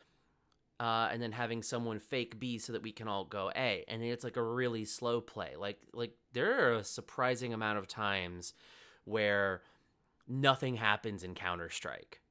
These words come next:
<laughs> right? And that's, that's sort of the thing here. But it wasn't necessarily boring to me. It was just that a lot of it was setting up sort of this tension that never really,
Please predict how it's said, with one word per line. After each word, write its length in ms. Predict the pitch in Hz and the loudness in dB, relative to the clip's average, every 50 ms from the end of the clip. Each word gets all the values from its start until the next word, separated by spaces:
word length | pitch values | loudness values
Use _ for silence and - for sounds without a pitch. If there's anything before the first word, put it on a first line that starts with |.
| _ _ | _ _
<laughs> 200 | _ _ _ - | _ _ _ -2
right? 680 | 120 117 - - 190 170 - - 185 143 - - - - - - - - - - | 0 0 2 2 2 2 4 2 2 2 2 -4 -10 -12 -18 -20 -20 -20 -10 -2
And 120 | 151 160 | 4 4
that's, 260 | 156 160 160 - - | 4 6 4 0 0
that's 240 | - 147 147 - - | 0 0 0 0 0
sort 180 | - 190 180 175 | 0 0 0 0
of 100 | 156 135 | -2 -4
the 80 | 127 | -4
thing 280 | - - 151 147 147 139 | -2 0 0 0 2 0
here. 260 | 123 107 92 90 92 | -2 -4 -6 -6 -6
But 140 | 92 110 117 | -6 -4 -4
it 80 | 131 | -2
wasn't 260 | 117 156 170 214 214 - | 0 -2 -2 -2 -4 -4
necessarily 640 | 175 - 170 147 - 160 147 139 131 127 120 110 104 95 92 92 _ - | -6 -6 -6 -4 -2 -2 0 0 0 -2 -2 -4 -6 -8 -12 -18 _ -10
boring 480 | 101 95 98 110 127 156 185 226 262 254 | -4 -2 0 2 2 0 0 -2 -4 -6
to 160 | - - 277 | -6 -6 -4
me. 360 | 254 262 277 294 302 320 320 320 - - - - - _ | -4 -4 -4 -4 -4 -6 -6 -8 -12 -20 -20 -20 -8 _
It 120 | 135 135 - | -2 -2 0
was 260 | 160 160 151 151 - | 0 -2 -2 -2 -4
just 340 | - - 143 143 - - 139 | -2 -2 -2 -2 -2 -2 -2
that 100 | 131 113 | -2 -2
a 60 | 120 | -2
lot 320 | 123 123 120 123 131 135 | 0 2 4 4 6 4
of 120 | 135 120 131 | 4 0 -2
it 120 | 131 - | -4 -2
was 200 | 120 123 113 - | -2 -4 -4 -4
setting 460 | - - - 120 117 117 120 113 110 | -6 -4 -2 0 0 0 0 0 0
up 260 | 107 107 104 104 - | 2 2 2 0 0
sort 280 | - - 120 113 110 107 | -4 -8 -6 -4 -2 -2
of 160 | 104 95 95 | -4 -4 -6
this 180 | 104 98 - - | -8 -8 -8 -10
tension 460 | - - 123 117 113 - - 117 107 | -10 -6 -6 -6 -6 -6 -6 -6 -6
that 160 | 101 - - | -6 -6 -6
never 320 | 104 104 101 104 104 101 98 | -6 -6 -4 -2 -4 -4 -4
really, 540 | 95 101 104 104 101 104 101 98 190 - | -4 -4 -4 -2 -2 -4 -4 -4 -6 -8